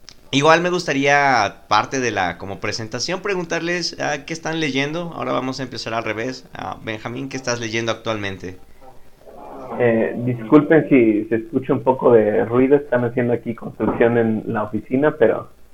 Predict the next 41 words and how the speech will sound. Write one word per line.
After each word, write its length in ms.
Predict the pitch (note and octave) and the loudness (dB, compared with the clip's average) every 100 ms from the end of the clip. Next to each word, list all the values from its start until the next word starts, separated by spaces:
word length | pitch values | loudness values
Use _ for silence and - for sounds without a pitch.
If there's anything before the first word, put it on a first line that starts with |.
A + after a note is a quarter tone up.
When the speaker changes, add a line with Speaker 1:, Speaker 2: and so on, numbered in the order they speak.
| - - - | -20 -20 -18
Speaker 2:
<laughs> 280 | - C3 - | -12 -2 6
traten 320 | A#2+ A#2 B2 | 8 8 6
de 80 | A2 | 4
ignorarlo. 580 | A2 G#2+ A#2+ C3 C#3+ D3+ - - - - - | 4 6 6 6 4 2 -8 -20 -20 -10 4
Este, 680 | A#2+ A2+ - - A#2 A2+ A2 | 6 6 4 10 12 12 8
mm, 380 | A2 A2 G#2+ - - - | 2 0 -2 -6 -12 4
ahorita 400 | B2+ D3+ D3+ F3 | 6 8 8 6
que 60 | |
estoy 200 | E3+ F3+ | 6 6
leyendo, 760 | D#3+ D3 D#3 D#3+ F#3 G3+ G#3 - | 6 6 6 8 8 6 0 -4
eh, 640 | - A#2+ A#2 A2+ A#2 - - - - - - - - | 6 8 8 6 2 -4 -8 -16 -20 -20 -20 -20 -10
no 280 | C3+ D#3+ F3+ | 0 0 4
sé 140 | G3+ | 4
si, 300 | G3+ F#3 D3+ - | 4 0 0 0
creo 180 | F3+ F#3 | 0 2
que 120 | G#3+ | 6
he 540 | G3+ F#3 C#3 A#2 D3 | 6 8 6 8 6
escuchado 580 | D#3+ - E3+ - D#3+ E3+ | 6 2 -2 6 6 6
también 340 | E3 C3+ C3+ C#3+ | 2 2 -2 -2
que 600 | E3 D3 B2 A2+ G#2+ G#2+ A#2 | 2 4 4 2 2 -4 -2
Jesse 800 | B2+ B2+ D3 D3 D#3 D3 - - - | -2 -2 -2 -2 -2 -4 -10 -16 -6
Hansen, 540 | B2+ C3 B2+ C#3+ D3 C3+ | -4 -2 -2 -2 -2 -6
este, 340 | A#2 - A2+ | -10 -6 -4
li-, 280 | A2+ B2+ B2+ | -2 0 0
lee 260 | G#2+ B2 C3 | 0 -2 0
libros 580 | B2+ A#2+ B2+ C3 C3 C3 | -2 -4 -2 0 -2 -2
a 40 | |
la 160 | A#2 A2 | -2 0
vez. 200 | A2+ C#3 - - - - | 0 -2 -6 -20 -16 -6
Al 160 | B2 | -4
principio 380 | B2+ A#2 C#3+ D3+ | -4 -6 -2 0
nada 140 | D3 D3 | 2 0
más 60 | |
me 80 | B2 | -2
gustaba 220 | A2+ C3 | 0 2
leer 160 | B2+ A#2 | 4 2
un 100 | C3 | 2
libro 260 | C3 C#3 D3+ | 2 2 2
porque 220 | A#2 A2+ | -4 -6
sentía 340 | A2+ G#2+ A#2 | -6 -2 -2
que 360 | C3+ B2+ A#2 | 2 0 0